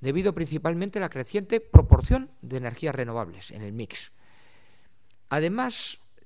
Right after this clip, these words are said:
había descendido considerablemente las emisiones de, eh, contaminantes atmosféricos y de concentración de partículas. Y, por último, señaló que, pese a las presiones del turismo y de la construcción,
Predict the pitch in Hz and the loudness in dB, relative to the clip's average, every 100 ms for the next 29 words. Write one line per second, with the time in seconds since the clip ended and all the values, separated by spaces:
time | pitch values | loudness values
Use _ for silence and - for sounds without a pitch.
0 | - 135 147 185 220 202 - 156 165 151 | -12 -8 -6 -4 -2 -4 -4 -8 -4 -6
1 | 131 127 131 135 170 180 180 190 196 185 | -6 -8 -6 -4 -4 -4 -6 -8 -8 -8
2 | 151 131 - 165 185 156 147 202 - - | -8 -10 -10 -8 -8 -10 -6 -6 -6 -16
3 | - - - 123 123 120 117 123 120 123 | -20 -20 -14 -10 -6 -6 -6 -8 -8 -8
4 | 151 175 135 156 170 160 - 143 139 165 | -8 -8 -8 -6 -6 0 0 0 -4 -10
5 | 165 139 123 110 113 107 101 156 147 110 | -10 -10 -10 -10 -12 -12 -10 -8 -8 -8
6 | - - - - - - - - - - | -14 -20 -20 -20 -20 -20 -20 -20 -20 -20
7 | - - - - - - - - - - | -20 -20 -20 -20 -20 -20 -20 -20 -20 -14
8 | - 240 - - - - 127 170 185 170 | -6 -6 -6 -16 -16 -10 -8 -6 -8 -8
9 | 170 185 196 196 226 - - - 208 196 | -10 -10 -8 -8 -10 -16 -20 -8 -4 -4
10 | - 135 117 - 117 170 151 113 117 110 | -4 -6 -6 -8 -8 -6 -6 -8 -8 -8
11 | 101 123 160 139 113 123 156 175 180 175 | -8 -10 -10 -10 -10 -10 -10 -10 -10 -8
12 | 185 185 | -10 -10